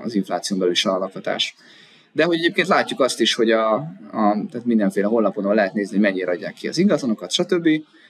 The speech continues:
Hogyha azt valaki előre nézi, akkor lehet látni, hogy ez a szám, ez volt nyolc százalék fölött is, de most már szinte biztosan a következő időszakban ez le fog jönni négy-öt százalékra, egyszerűen azért, mert a,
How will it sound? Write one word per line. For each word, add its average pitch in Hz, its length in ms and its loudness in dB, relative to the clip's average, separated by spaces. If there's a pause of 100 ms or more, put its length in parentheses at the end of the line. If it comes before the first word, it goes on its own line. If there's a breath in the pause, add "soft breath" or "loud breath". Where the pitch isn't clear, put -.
Hogyha 123 180 -2
azt 113 120 0
valaki 107 340 0
előre 143 220 2
nézi, 127 180 2
akkor 120 220 0
lehet 107 220 2
látni, 110 300 0
hogy 101 220 0 (360 soft breath)
ez 113 120 0
a 110 60 0
szám, 107 300 2
ez 95 120 0
volt 104 320 0 (120)
nyolc 104 240 0
százalék 87 400 0 (180)
fölött 185 340 0
is, 160 260 0 (140)
de 127 100 2
most 120 220 2
már 117 340 2 (520)
szinte 113 260 0
biztosan 110 420 0
a 101 60 0
következő 101 380 -2
időszakban 95 400 0
ez 95 60 -8
le 104 100 0
fog 98 140 -12
jönni 90 160 -4
négy-öt 90 300 0
százalékra, 120 760 2 (300 soft breath)
egyszerűen 107 440 2
azért, 101 260 2
mert 101 160 2
a, 104 360 2